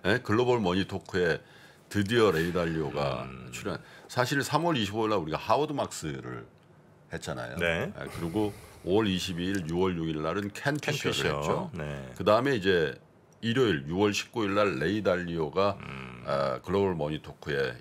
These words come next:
Speaker 1: 인터뷰를 하는데 그래서 그 다음엔 누구냐가 벌써 화제예요.
Speaker 2: 음.
Speaker 1: 이게 그 다음엔 분명히
Speaker 2: 제롬, 제롬 파월이다.
Speaker 1: 분명 워런 버핏이나,
Speaker 2: 워런 버핏이다.
Speaker 1: 어?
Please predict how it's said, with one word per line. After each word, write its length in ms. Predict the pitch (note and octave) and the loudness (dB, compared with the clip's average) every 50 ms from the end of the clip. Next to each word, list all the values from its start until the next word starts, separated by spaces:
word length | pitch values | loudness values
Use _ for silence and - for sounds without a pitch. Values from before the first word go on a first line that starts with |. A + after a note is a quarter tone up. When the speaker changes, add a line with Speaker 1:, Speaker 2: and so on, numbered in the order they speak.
| - - | -10 -10
Speaker 1:
인터뷰를 640 | D#2+ D2 E2+ E2 D2 D2+ C#2 C2 B1+ - B1+ B1+ B1+ | -8 -6 -6 -6 -4 -4 -6 -6 -6 -6 -8 -8 -8
하는데 420 | C2+ C2 B1 C2 D#2 F#2 F#2 C#2+ A1+ - - - - - - - - - - - - - - - - - | -10 -10 -10 -8 -6 -6 -6 -8 -10 -14 -18 -20 -20 -20 -20 -20 -20 -20 -20 -20 -20 -20 -20 -20 -20 -12
그래서 160 | - F2+ - - | -10 -10 -10 -10
그 100 | - - - | -12 -12 -8
다음엔 420 | - - - C#2+ F2+ C3 C#3+ C3+ | -6 -4 -4 -2 -2 -2 -2 -2
누구냐가 480 | F#2+ C2+ C#2+ E2 F2 F#2+ F#2+ F#2+ F#2+ - | -4 -4 -4 -2 0 0 0 0 0 -2
벌써 240 | D2 C2+ - D#2 | -4 -10 -10 -10
화제예요. 720 | D2 - F2+ F#2+ - G2+ G2 E2+ B1+ A1 G1+ G1+ - - - - - - | -12 -10 -10 -10 -8 -8 -8 -8 -8 -8 -10 -12 -14 -16 -18 -18 -18 -16
Speaker 2:
음. 640 | - C#2+ C#2 C2+ C2 B1+ B1 B1 A#1+ A#1+ - - - - | -16 -14 -14 -14 -16 -16 -16 -18 -18 -20 -20 -20 -18 -14
Speaker 1:
이게 160 | C2+ C#2+ E2+ E2 - - | -10 -8 -8 -8 -10 -12
그 100 | - E2+ | -14 -12
다음엔 420 | - D2+ D2+ D2+ D2 D2 D#2 D#2+ - - - - - - - - | -8 -6 -4 -4 -4 -6 -8 -10 -14 -18 -20 -20 -20 -20 -20 -12
분명히 440 | - F2+ G2+ G#2+ A#2+ C#3 D#3+ G#2+ | -6 -2 2 4 4 4 4 2
Speaker 2:
제롬, 80 | G2+ F#2+ | 0 -2
제롬 240 | E2 A2 A2+ B2 A#2+ | 0 0 0 0 0
파월이다. 420 | A2+ A2 G2 F2+ E2+ E2 C#2 C#2 C#2+ - - | 0 0 0 0 0 -4 -6 -8 -8 -8 -6
Speaker 1:
분명 360 | - - G2+ A#2 B2 B2 G#2+ D#2+ | -2 -2 0 2 2 2 4 4
워런 220 | D#2 E2+ F2+ F2 | 4 2 2 0
버핏이나, 440 | E2 - - - D2 C#2+ D2 C#2 C#2 | -2 -4 -4 -6 -10 -8 -4 -4 -2
Speaker 2:
워런 180 | C#2+ D2 C#2 | -2 -2 -2
버핏이다. 560 | E2+ D#2+ - - D#2+ D2 E2 F#2 F2+ C2+ C2 C2 | -2 -4 -6 -6 -10 -4 -2 -2 -2 -2 -2 -4
Speaker 1:
어? 200 | - - - | -6 -8 -10